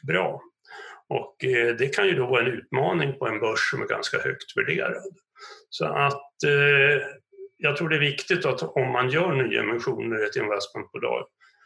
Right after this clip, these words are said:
eh, utöver då att värderingen ska vara en premie, att man också vet vad är det man köper. Att bara emittera för att ha en kassa som kanske ska användas för något, det tror jag inte är sunt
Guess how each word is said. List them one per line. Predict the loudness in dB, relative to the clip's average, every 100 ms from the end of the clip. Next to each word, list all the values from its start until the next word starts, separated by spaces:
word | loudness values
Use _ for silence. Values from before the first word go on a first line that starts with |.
| -20 _ -4 0
eh, | 0
utöver | 0 -2 2 4 4 2
då | 0
att | 0
värderingen | 0 2 2 2 0
ska | 0 -2 -2
vara | -2 -2 -4 -8 -10 -8 -4
en | -2 -2
premie, | -2 -2 -2 -6 -8 -8 -4
att | -4 -4
man | -4 -2
också | -4 -6 -8
vet | -6 -6 -2 -2 -4 -12 -12 -4
vad | -2 -2 -4 -4
är | -4 -2 -2
det |
man | -4 -6
köper. | -4 0 -2 -4 -12 -14 -8 -8
Att | -6
bara | -2 2 2 2 2 -2 -6 -18 -20 -20 _
emittera | -2 0 0 0 -2 2 2 2 0
för | 0 0 0
att | -2 -2
ha | -2 -2 0
en | 0 2 2
kassa | 0 -2 -4 -2 -2
som | -2 -4 -8 -4
kanske | -2 -2 -2 0 0 0
ska | 0 0
användas | 0 0 -2 -2 -4 -4 -4
för | -6
något, | -6 -6 -8 -18 -18 -20 -20 _ -12
det | -6
tror | -2 -2
jag | -2
inte | -6 -6 -4
är | -2 -2
sunt | -4 -2 -2 -4